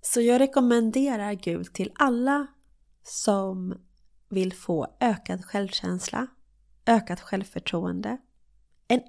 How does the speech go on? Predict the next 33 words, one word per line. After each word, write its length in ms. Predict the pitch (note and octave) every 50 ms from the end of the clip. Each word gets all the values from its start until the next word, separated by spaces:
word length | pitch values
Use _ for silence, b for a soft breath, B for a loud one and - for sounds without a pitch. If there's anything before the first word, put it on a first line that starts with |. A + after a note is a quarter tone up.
| _ _
extra 680 | E4+ E4+ D#4+ - _ - - - - - - - C4+ B3+
boost 760 | A3+ - _ C4 B3+ A#3 G#3 C#4+ D#4+ - - - - - - _ _ _ _ _
när 240 | - G3+ A3 G#3+ G#3+
man 140 | G#3 G3 G3+
har 120 | G3 F#3+
varit 220 | F3 F3+ F3+ - -
sjuk 680 | - - - - C4 B3+ D#4+ G4 - - - _ - - _
eller 200 | G#3 G#3 G#3+ - -
utmattad 600 | - B3 A#3 A#3 - - G#3 A3+ - - G3 F#3+
under 200 | G3 G3 G3 G3
en 100 | F#3+ F#3+
längre 300 | F#3+ F#3 F3+ F3+ F#3 F#3
tid. 520 | F3+ - - - G3+ F3+ - - - F#3+ G3+ - _ _ _ _ _ _ _ _ _ _ _ _ _ _ _ _ _ _ _ _ _ _ _ _ _ _
Så 300 | - - - A#3+ A#3 - -
jag 480 | G3 F3+ F3 G#3 A#3+ D4 F#4 F#4 C#4
har 120 | - - -
på 260 | - - - F#3+ F#3
mig 180 | F#3+ F#3+ F#3 F#3
gult 480 | F#3 - E3+ E3+ F#3 F#3+ F#3 _ - _
alltid 840 | _ - C#4+ C4+ A#3 G#3 - _ _ - C#4+ C#4 C4 A#3+ A3 G#3+ -
inför 440 | - G3+ G3+ G3 F#3+ - - G3 F#3
varje 280 | F#3 - A#3+ A3+ G#3+ G#3
gång 200 | - F#3 F#3 F3+
jag 80 | F3+
ska 140 | - - F#3
göra 140 | E3+ D3+ -
någonting 520 | - - - - - - - F3 F3 E3+
nytt 400 | E3+ A3 E4 F#4+ - - _ -
och 180 | - - - F#3+
behöver 260 | F#3 G3 G3+ G3 F#3
boosta 540 | F3+ - - A#3+ A#3+ A3 - - - - G3+
mig 160 | G#3 G#3+ A3
själv. 440 | - - G#3 G3 G3+ A3+ B3+ D4